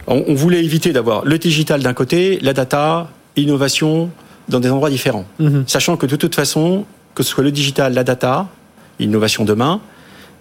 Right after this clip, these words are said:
Speaker 1: rayonne dans toute l'entreprise. Moi, euh, un de mes, un, un de mes boulots avec, dans le cadre du comité de direction générale avec mes collègues, c'est que surtout, le digital soit l'affaire de tous.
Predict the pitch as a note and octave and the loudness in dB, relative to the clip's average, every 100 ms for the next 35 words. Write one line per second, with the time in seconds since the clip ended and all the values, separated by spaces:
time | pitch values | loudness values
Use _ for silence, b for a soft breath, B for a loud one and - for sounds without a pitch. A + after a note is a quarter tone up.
0 | B B2 D3 D3 D3 E3 A#2+ - C#3+ B2+ | B 0 2 2 2 0 -2 -2 -2 -2
1 | - - G#2+ E2 - - - - - - | -2 -4 -4 -4 -6 -10 -20 -20 -20 -20
2 | B B - C3+ C#3+ - - - - - | B B 0 2 2 -2 -4 -6 -4 0
3 | C3 A#2+ - - A2 - - - - - | 2 2 2 0 0 -2 -4 -8 -6 -2
4 | B2+ B2 A2+ C3+ B2 C3+ E3+ C#3 A2+ A#2+ | 2 2 4 2 2 2 2 2 0 0
5 | A#2+ G#2+ A#2 A2 A2 B2 A#2 A#2 A2+ G#2+ | -2 -2 -4 -4 -4 -2 -2 -2 0 0
6 | A2+ A2 A#2 C3 G#2+ G#2 C3+ F#3+ A#2+ - | 0 0 0 0 -2 -2 0 0 0 -8
7 | B B B B - B2 - F3 - A#3 | B B B B -4 -2 0 -2 0 0
8 | A#3 C#3 B2+ B2 C3+ F#3+ - B2+ D3+ A#2+ | 2 0 0 0 0 -2 0 -2 0 -2
9 | G#2+ G#2 - | -2 -4 -6